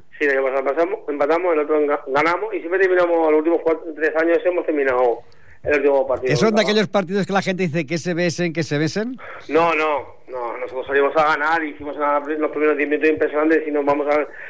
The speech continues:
Speaker 1: eh, cero seis no pasa nada, pero como siempre nos pusimos delante del marcador, quisimos hacer cosas que no debemos hacer, muchas veces no escuchamos, y se pusieron dos uno, tres uno, cuatro uno, y bueno, bueno, y luego, pues mira, en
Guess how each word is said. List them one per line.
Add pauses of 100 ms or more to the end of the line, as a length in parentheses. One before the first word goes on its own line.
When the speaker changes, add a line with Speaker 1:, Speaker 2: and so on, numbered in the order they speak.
(260)
Speaker 1:
eh,
cero
seis
no
pasa
nada,
pero
como
siempre
nos
pusimos
delante
del
marcador,
quisimos
hacer
cosas (140)
que
no
debemos
hacer, (480)
muchas
veces (220)
no
escuchamos, (320)
y
se
pusieron
dos
uno,
tres
uno,
cuatro
uno,
y
bueno,
bueno,
y
luego,
pues
mira,
en